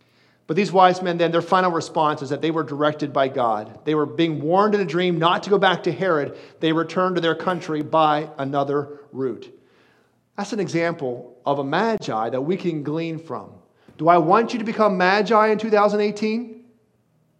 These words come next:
The answer is no. I don't want you just to look at the stars. I don't want you just to study the stars and stop there.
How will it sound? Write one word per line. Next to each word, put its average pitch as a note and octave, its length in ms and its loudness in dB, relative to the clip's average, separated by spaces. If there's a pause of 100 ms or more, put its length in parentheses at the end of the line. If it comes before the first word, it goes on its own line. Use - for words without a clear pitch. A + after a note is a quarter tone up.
(920)
The B2+ 80 -10
answer B2+ 160 -10
is C#3 120 -12
no. C3+ 360 -10 (300)
I B2+ 120 -4
don't D3 160 0
want E3 220 -4
you F3+ 40 -8
just D#3+ 300 -4
to F3+ 40 -6
look D#3+ 200 -4
at E3+ 80 -8
the E3 40 -10
stars. - 580 -10 (540)
I D#3 120 4
don't D#3 180 4
want E3 160 0
you F#3+ 80 -6
just F3 200 -4
to F#3+ 60 -8
study D#3+ 260 -4
the E3 100 -6
stars C#3 480 -2
and B2+ 100 -14
stop D3 400 -4
there. A#2+ 400 -6